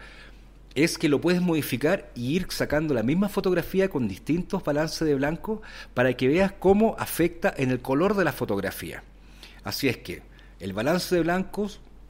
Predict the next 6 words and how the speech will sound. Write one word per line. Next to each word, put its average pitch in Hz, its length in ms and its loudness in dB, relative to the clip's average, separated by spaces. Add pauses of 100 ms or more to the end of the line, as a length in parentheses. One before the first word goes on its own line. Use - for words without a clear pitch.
(160)
en 113 140 2
un 175 80 4
comienzo, 196 540 2
déjalo 131 480 2
en 120 100 0
automático 208 760 0